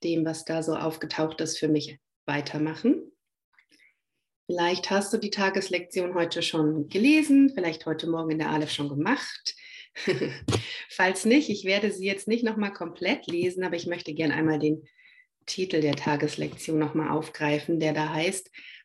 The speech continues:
"Meine Angriffsgedanken greifen meine Unverletzlichkeit an."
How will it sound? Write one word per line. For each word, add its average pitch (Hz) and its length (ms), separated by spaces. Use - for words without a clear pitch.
"Meine 165 240
Angriffsgedanken 214 1120
greifen 190 680
meine 170 440
Unverletzlichkeit 170 1600
an." 147 380